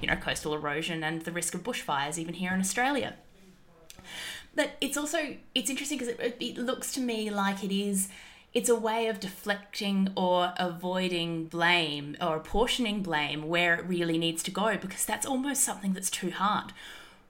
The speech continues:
One thing that's struck me recently, 'cause I've been looking into the, uh, into,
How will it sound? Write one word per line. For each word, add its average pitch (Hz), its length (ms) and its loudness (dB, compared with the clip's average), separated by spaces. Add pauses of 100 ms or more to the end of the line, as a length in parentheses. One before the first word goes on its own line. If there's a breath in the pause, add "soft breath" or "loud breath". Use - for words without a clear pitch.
(120)
One 254 240 2
thing 294 240 2
that's - 560 2
struck 190 400 2
me 180 160 4
recently, 170 760 0 (220 loud breath)
'cause 185 140 -2
I've 185 60 -2
been 180 180 2
looking 190 320 2
into 160 720 0
the, 151 340 0
uh, 175 80 6
into, 196 320 2